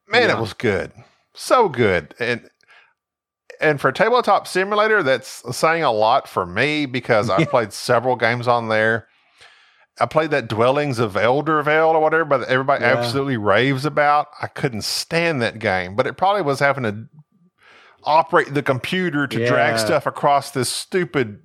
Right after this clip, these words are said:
Speaker 1: thing on my screen. But
Speaker 2: I think I would lose my mind. I think I would snap.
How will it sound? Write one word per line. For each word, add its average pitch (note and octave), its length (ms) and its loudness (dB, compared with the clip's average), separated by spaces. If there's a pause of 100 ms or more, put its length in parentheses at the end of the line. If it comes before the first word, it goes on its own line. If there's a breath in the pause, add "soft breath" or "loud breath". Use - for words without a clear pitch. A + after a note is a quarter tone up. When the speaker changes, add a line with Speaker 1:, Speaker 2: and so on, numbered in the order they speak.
Speaker 1:
thing D3+ 240 0
on C#3 160 4
my A#2 120 0
screen. C3 640 0
But F#2+ 180 0
Speaker 2:
I A#2+ 80 -4
think D#3 220 2
I C#3+ 60 6
would A#2+ 100 0
lose A#2 240 0
my G2 120 -4
mind. G2 300 -6
I G2 60 -6
think A2 160 -10
I G#2+ 40 -4
would G2 140 -6
snap. G#2 400 -8